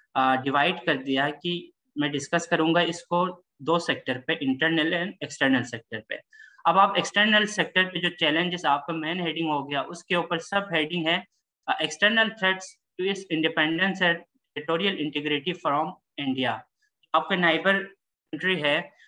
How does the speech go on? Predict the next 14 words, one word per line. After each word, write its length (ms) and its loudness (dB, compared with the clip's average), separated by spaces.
जो 140 -14
आपका 220 2
एनिमी 360 0
है 160 -4
इंडिया 440 0
से, 180 -6
आपको 460 -2
आपकी 360 -4
इंडिपेंडेंस 760 -4
और 220 -4
टेरिटोरियल 520 0
इंटीग्रिटी 580 -2
के 200 0
लिए, 300 -4